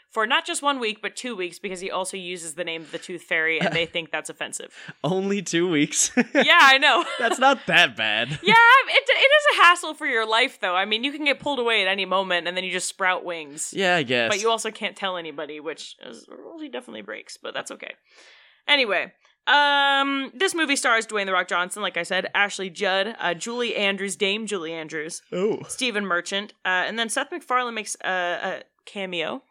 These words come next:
Speaker 2: Kind of a stacked cast.
Speaker 1: Yeah, well, and there's also, I was a bit confused when I saw this on I M D B. I mean, he's a little farther down the cast list, but, uh, some guy named Michael Dangerfield,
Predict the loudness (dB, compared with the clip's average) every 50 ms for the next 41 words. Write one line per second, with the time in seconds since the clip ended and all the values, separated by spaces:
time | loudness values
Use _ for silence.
0 | _ _ -8 -8 -6 -4 0 0 0 0 -2 -8 -14 -10 -6 -4 -4 -4 -4 -6
1 | -6 -4 -4 -4 -4 -6 -12 -20 -16 -8 -4 0 2 2 2 2 0 0 2 2
2 | 2 2 2 0 0 0 0 2 2 2 2 2 2 2 2 4 2 2 -2 -6
3 | -20 -4 _ 4 4 4 4 2 0 0 0 0 0 -2 -4 -2 0 0 0 0
4 | 0 -2 0 0 0 0 0 -2 0 0 0 0 -2 -4 -6 -4 -4 -2 -2 -2
5 | -2 -2 -2 -4 -6 -4 -4 -4 -4 -4 -2 -2 -2 -4 -4 -4 -4 -4 -2 -2
6 | -2 -2 -2 -4 -6 -2 -2 -2 -2 -2 -4 -8 -6 -6 -8 -8 -4 -2 -2 -2
7 | 0 0 -2 -2 -2 -2 -4 -2 0 0 0 0 0 -4 -6 -4 -2 -2 -2 -2
8 | -4 -8 -10 -6 -4 -4 -4 -4 -2 -4 -4 -4 -4 -4 -4 -2 -2 -2 -4 -4